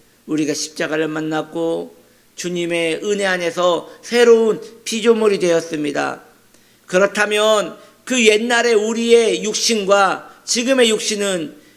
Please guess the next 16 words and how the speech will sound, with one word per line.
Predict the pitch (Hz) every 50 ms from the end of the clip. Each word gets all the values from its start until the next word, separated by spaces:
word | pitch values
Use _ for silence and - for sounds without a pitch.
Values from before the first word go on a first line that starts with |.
| _ _ -
그 | - 254 240
옛날의 | 240 240 240 247 247 247 247 247 233 226
우리의 | 226 233 233 247 240 233
생명과 | 233 233 233 254 254 240 233 220 214 220 220 220 202 - - - - -
지금의 | - - 226 233 226 269 262 254 240
생명은 | 233 233 233 220 220 220 226 240 233 208 131 - - - -
전혀 | - 160 170 196 220 240
다른 | 285 302 302 294 277 285 311 330 294 220 156 - - -
생명이어야 | - - 190 208 202 208 214 214 208 202 190 180 170 175 180 170
합니다. | 165 160 151 147 151 151 104 69 - - - - _ _ _ _ _ _ _ _ _ _ _ _ _ _ _ _ _ _ _ _
전혀 | - - 214 226 233 233
다른 | 240 240 240 233
생명이라면 | 226 233 240 240 240 240 240 240 233 226 233 240 233 220
어떻게 | 180 202 226 220 220 208 240 233
달라져야 | 233 226 226 233 226 226 233 233 226
합니까? | 226 220 226 226 220 240 226 226 233 233 233 220 - - - -